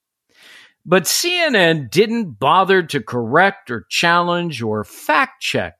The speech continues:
Goldman. Why would they? They're more than happy to prove Howard Beale's premise that members of the media lie like hell. Joining me now to talk about it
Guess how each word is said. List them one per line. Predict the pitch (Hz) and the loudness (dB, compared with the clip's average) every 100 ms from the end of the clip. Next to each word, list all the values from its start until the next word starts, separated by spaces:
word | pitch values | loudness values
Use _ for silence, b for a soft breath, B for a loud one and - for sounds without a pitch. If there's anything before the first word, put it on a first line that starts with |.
| - | 0
Goldman. | 214 214 160 120 98 _ _ _ _ _ _ _ _ | 4 4 2 -4 -6 _ _ _ _ _ _ _ _
Why | 95 104 123 | -6 -2 0
would | 123 147 135 | 2 0 0
they? | 117 80 _ _ _ _ _ _ _ - | -4 -8 _ _ _ _ _ _ _ -10
They're | 113 | -6
more | 101 117 175 226 | -2 2 4 4
than | 254 220 | 2 2
happy | 202 170 127 113 | 2 0 -4 -8
to | 120 | -10
prove | - 247 233 165 151 131 b b b | -6 0 4 4 2 -4 b b b
Howard | - 170 214 240 233 170 117 | -2 2 2 2 -2 -4 -2
Beale's | 147 196 214 226 196 | 0 2 2 0 -6
premise | - - 294 208 135 131 - - _ _ _ _ | -10 -2 0 2 0 -2 -6 -10 _ _ _ _
that | 107 104 110 | -8 -8 -4
members | 107 143 208 214 190 113 | 0 2 2 2 2 0
of | 123 92 | -4 -4
the | 101 | -8
media | 92 113 220 208 202 196 185 - _ _ _ | -4 0 0 2 2 2 0 -6 _ _ _
lie | - 101 127 143 123 113 117 | -14 0 2 4 4 0 -2
like | 120 123 123 | -2 -2 -2
hell. | - 117 104 82 _ _ _ _ - | -4 -4 -4 -8 _ _ _ _ -12
Joining | 139 208 359 359 262 | -2 0 0 -2 0
me | 202 | 2
now | 170 151 | 2 2
to | 131 | 0
talk | - 156 - | 0 0 0
about | 101 92 95 | -6 -8 -10
it | 120 | -10